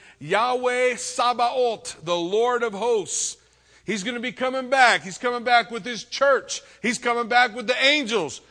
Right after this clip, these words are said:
I don't even know how many of those there are. He's gonna have innumerable hosts. So now at the Valley of Armageddon, you have all the armies of the world,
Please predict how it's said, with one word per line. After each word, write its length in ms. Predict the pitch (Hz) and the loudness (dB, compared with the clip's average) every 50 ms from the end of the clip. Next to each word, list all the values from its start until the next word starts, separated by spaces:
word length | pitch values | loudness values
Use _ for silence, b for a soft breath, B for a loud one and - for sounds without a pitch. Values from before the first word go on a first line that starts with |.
| b b b | b b b
I 120 | - 277 | 2 4
don't 80 | 277 269 | 4 4
even 100 | 254 247 | 4 4
know 140 | 262 277 294 | 4 4 6
how 100 | 285 269 | 4 4
many 280 | 247 226 214 202 185 | 4 4 4 4 4
of 60 | 175 175 | 2 4
those 260 | 220 269 269 196 151 | 4 4 2 2 0
there 180 | 160 147 139 | 0 0 2
are. 280 | 135 139 165 220 240 - - _ _ _ _ _ _ _ _ _ _ b b b b b b b b | 2 2 2 0 0 -4 -12 _ _ _ _ _ _ _ _ _ _ b b b b b b b b
He's 160 | 233 240 196 | -6 -6 -4
gonna 220 | 208 277 262 247 | -2 -2 0 0
have 200 | 240 254 254 247 | 2 2 2 2
innumerable 960 | 233 233 226 220 220 226 277 294 330 349 339 339 320 302 277 240 247 233 226 208 | 2 0 0 0 -2 -4 -2 0 0 0 0 2 0 0 2 4 4 4 4 4
hosts. 520 | 214 247 247 214 180 160 147 - - - - b b b | 4 4 4 4 2 -2 -6 -10 -14 -16 -20 b b b
So 200 | b - - 247 | b -6 -4 -2
now 460 | 247 254 294 320 320 302 277 247 233 220 | 0 2 4 4 4 4 4 4 2 2
at 80 | 170 | 2
the 120 | 214 208 196 | 0 -2 -2
Valley 540 | 170 156 165 226 262 294 311 311 320 302 | -2 -2 2 4 6 8 8 8 6 6
of 100 | 277 254 | 2 2
Armageddon, 720 | 240 269 277 269 262 262 208 254 254 240 220 214 214 233 | 4 4 4 2 0 0 2 4 4 4 4 4 2 0
you 80 | 233 214 | 0 0
have 220 | 190 220 214 214 | 2 2 2 4
all 260 | 220 233 277 302 311 311 | 4 4 6 6 6 6
the 140 | 311 294 | 4 4
armies 500 | 285 285 294 294 294 285 269 262 240 202 | 4 4 4 4 2 2 0 -2 -2 0
of 140 | 185 208 196 | 0 0 0
the 60 | 196 | 0
world, 460 | 190 220 247 247 214 190 190 214 220 | 0 2 4 4 4 4 2 2 0